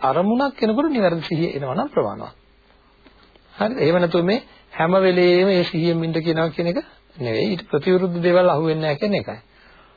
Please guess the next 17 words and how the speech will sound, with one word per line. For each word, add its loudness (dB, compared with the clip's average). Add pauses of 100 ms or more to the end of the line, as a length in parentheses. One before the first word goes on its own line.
(180)
එතකොට 0 (200)
ප්‍රාණඝාත 2
කිරීම -2
අපායන්ට -2
හේතුවක්. -12 (440)
අදත්තාදාන 2
කිරීම, -2 (680)
කාමමිත්‍යාචාර, 2
මුසාවාද, 2
පිසුනාවාද, 0
පරුසාවාද, 0
සම්ප්‍රප්පලාප 0
කියන්නේ -2 (500)
අපායන්ට 0
හේතු -2
වෙන 0
දෙයක්. -2